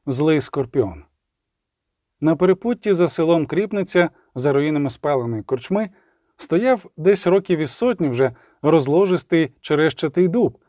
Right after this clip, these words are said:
обвішаний тепер навесні дрібнесенькими суцвіттями. Люд усіх околиць, навіть із віддаленої Спали,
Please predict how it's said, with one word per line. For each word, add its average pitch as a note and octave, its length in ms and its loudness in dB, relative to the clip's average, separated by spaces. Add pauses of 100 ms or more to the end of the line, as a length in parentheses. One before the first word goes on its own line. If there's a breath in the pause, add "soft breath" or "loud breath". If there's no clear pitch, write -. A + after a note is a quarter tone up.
(140)
обвішаний B2+ 580 -4
тепер C3 320 -4
навесні C3 520 -2 (300 soft breath)
дрібнесенькими D3+ 800 0
суцвіттями. A2 720 -4 (840)
Люд G3+ 300 2
усіх G3+ 360 0
околиць, F#3+ 640 0
навіть E3 320 -2
із D3 160 -4
віддаленої C#3 760 0
Спали, D#3+ 580 2